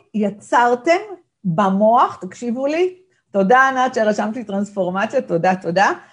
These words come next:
איזה שינוי יצרתם ללקוח שלכם במוח אחרי שהוא קרא,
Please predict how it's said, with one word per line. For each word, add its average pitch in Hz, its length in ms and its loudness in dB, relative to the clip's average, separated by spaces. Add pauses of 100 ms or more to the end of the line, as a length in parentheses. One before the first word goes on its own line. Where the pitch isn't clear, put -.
(340)
איזה 277 280 2
שינוי 262 640 -2 (360)
יצרתם 220 840 0
ללקוח 190 600 2
שלכם 190 500 -6
במוח 190 440 -2
אחרי 311 220 -4
שהוא 302 220 -8
קרא, 180 260 -8